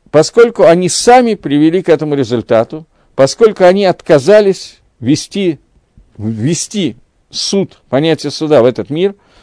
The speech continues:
поэтому судьи, судья, то есть Всевышний, не вмешается в то, как относятся к ним в этом мире. Поэтому по комментарию Гаона здесь работает принцип «мида кенегет мида», мера за меру.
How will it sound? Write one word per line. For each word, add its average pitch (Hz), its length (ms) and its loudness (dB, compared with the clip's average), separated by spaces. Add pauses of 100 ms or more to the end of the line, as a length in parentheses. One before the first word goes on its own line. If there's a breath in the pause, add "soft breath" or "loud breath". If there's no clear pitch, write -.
(180 soft breath)
поэтому 151 540 2 (320 soft breath)
судьи, 180 640 -6 (180)
судья, 165 520 0
то 135 120 -6
есть 131 140 -4
Всевышний, 185 560 -6
не 190 240 0
вмешается 139 800 -4
в - 40 -20
то, 208 300 -2 (160)
как 143 220 -2
относятся 151 680 -4
к - 100 -16
ним 208 360 -4 (100)
в 110 120 -6
этом 143 260 -2
мире. 78 360 -10 (520 soft breath)
Поэтому 175 580 0 (420)
по 208 460 4 (480)
комментарию 165 600 0
Гаона 156 400 2
здесь 143 340 -6
работает 170 440 -2
принцип 160 480 -10
«мида 131 300 -2
кенегет 143 420 -8
мида», 135 280 0
мера 127 260 -2
за 110 140 -6
меру. 120 360 -8